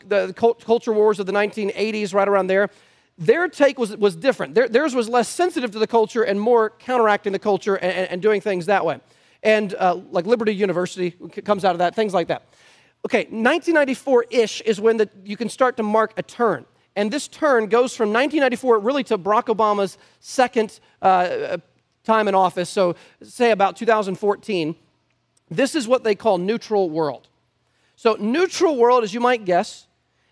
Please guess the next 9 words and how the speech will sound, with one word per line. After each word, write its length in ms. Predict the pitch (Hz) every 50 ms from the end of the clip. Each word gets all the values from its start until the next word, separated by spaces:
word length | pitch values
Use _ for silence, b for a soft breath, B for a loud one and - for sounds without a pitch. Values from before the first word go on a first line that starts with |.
| _ _
means 300 | 240 262 269 269 - -
there's 260 | - 220 262 277 226
not 180 | 294 339 359 349
a 60 | 311
huge 600 | 247 - - - 311 302 277 196 170 156 139 127
downside 880 | - 233 - - 165 165 165 - - - - 139 135 139 143 170 196 -
of 200 | - 185 196 165
being 300 | 160 226 233 233 240 233
a 60 | 220